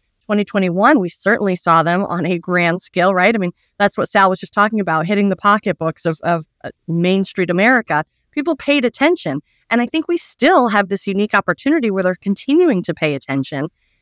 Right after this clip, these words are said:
So we need to, we need to really be spending that money toward the infrastructure. We can't have highways collapsing. We can't have ports getting gummed up. They are not warehouses. Ports are supposed to be transit zones.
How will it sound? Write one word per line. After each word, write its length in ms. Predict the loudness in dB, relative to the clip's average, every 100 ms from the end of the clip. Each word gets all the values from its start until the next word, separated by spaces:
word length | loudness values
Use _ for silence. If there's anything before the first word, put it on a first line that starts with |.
| _ _ _ _ _
So 180 | 0 2
we 100 | 4
need 200 | 4 4
to, 160 | 2
we 140 | 4 4
need 180 | 2 2
to 100 | 2
really 300 | 4 4 2
be 160 | 0
spending 540 | -4 0 2 4 2 2
that 160 | 0
money 480 | 0 2 2 0 -4 _ _ -10
toward 340 | 0 2 2
the 140 | 2 2
infrastructure. 560 | 0 -2 -2 -2 -4
We 100 | -6
can't 240 | -2 -4 0
have 220 | 0 0
highways 500 | 0 0 2 -2 -4
collapsing. 540 | -4 -2 -2 -6 -12 -6
We 120 | -6
can't 280 | -2 -2 0
have 240 | -2 -2 _ _ _
ports 300 | 0 0 2
getting 240 | -2 0
gummed 300 | 2 0 2
up. 160 | 0 0
They 180 | -2 -2
are 320 | 2 2 2 -2
not 420 | -4 0 2 2
warehouses. 680 | 0 0 2 2 0 -4 -8
Ports 280 | -2 -2 -2
are 60 |
supposed 360 | -6 -4 -6 -6
to 60 | -6
be 100 | -6
transit 540 | -4 -2 -2 -2 -4
zones. 340 | -2 -2 -4